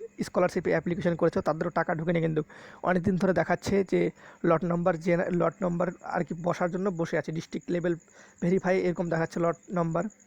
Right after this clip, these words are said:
স্যাংশন এইভাবে দেখাচ্ছে। তো টাকার খুব, সরকারের খুব যে ফান্ড আছে সেটি শেষ হয়ে গেছে তোমাদের স্কলারশিপের। তো তোমাদের এই লকডাউনটা যতদিন না শে-,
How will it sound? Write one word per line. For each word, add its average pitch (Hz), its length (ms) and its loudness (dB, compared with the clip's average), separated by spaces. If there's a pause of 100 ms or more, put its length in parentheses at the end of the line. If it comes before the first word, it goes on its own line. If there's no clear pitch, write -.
(640)
স্যাংশন 190 480 0 (300)
এইভাবে 170 240 2
দেখাচ্ছে। 156 380 -4
তো 165 480 0 (180)
টাকার 175 340 0
খুব, 190 220 -4 (680)
সরকারের 175 360 0
খুব - 160 -4 (260)
যে 185 240 0
ফান্ড 165 260 -2
আছে 190 180 0
সেটি 185 280 -2
শেষ 190 200 0
হয়ে 175 140 0
গেছে 156 160 -4
তোমাদের 165 260 -2
স্কলারশিপের। 160 460 -2 (580)
তো 190 140 4 (260)
তোমাদের 180 320 0
এই 190 60 4
লকডাউনটা 170 520 0
যতদিন 180 340 -2
না 175 140 -2
শে-, - 240 -12